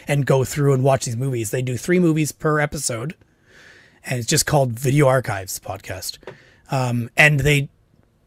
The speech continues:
talk about movies. So they did, like, they usually do three movies that are kind of related in some way, and the third one's more weird,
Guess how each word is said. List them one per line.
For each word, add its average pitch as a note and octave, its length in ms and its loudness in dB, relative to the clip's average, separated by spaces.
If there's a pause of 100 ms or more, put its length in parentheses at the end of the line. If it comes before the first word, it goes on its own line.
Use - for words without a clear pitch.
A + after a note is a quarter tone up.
(220)
talk - 240 2
about C#3+ 220 2 (100)
movies. E3 480 4
So E3 300 6
they D#3+ 160 6
did, D#3+ 200 6
like, D3 200 0
they E3 100 4
usually F3+ 280 6
do D#3+ 220 4 (120)
three F3 260 2
movies E3 240 6
that C#3+ 100 0
are B2+ 60 -6
kind D#3+ 300 2
of D3+ 40 4
related D3 300 2
in C3 140 0
some C#3 180 2
way, B2+ 340 -2 (200)
and C#3+ 120 0
the C3 60 0
third C#3+ 260 2
one's C3 280 2
more C3+ 240 2
weird, B2+ 420 -2